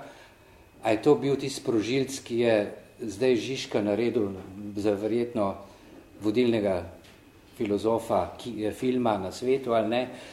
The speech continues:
Eh, pa gotovo to dejstvo je bilo, no, da,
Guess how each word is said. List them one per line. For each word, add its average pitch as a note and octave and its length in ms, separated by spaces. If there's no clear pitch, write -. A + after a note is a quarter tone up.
Eh, A2+ 420
pa B2+ 120
gotovo C#3 580
to C3 120
dejstvo A#2+ 400
je G#2+ 140
bilo, F#2 340
no, G2+ 140
da, G#2+ 280